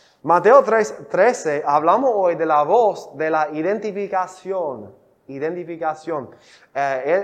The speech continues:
e-, esta voz es diferente que la semana pasada. Hoy vamos a mirar nosotros el bautismo de Jesús y la identificación.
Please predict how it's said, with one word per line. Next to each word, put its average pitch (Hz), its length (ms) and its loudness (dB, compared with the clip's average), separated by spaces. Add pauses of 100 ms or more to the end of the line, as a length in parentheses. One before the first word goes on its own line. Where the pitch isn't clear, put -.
e-, 185 60 2
esta 247 240 4
voz 190 300 2
es 165 100 -4
diferente 175 580 0
que 156 80 -2
la 147 100 2
semana 139 320 -6
pasada. 131 520 -6 (280)
Hoy 202 220 10
vamos 196 240 4
a 185 80 0
mirar 180 160 -2
nosotros 156 540 -6
el 156 80 -2
bautismo 208 760 -4 (240)
de 156 160 -4
Jesús 190 880 -4 (800)
y 143 340 -8 (300)
la 139 220 4
identificación. 139 640 -2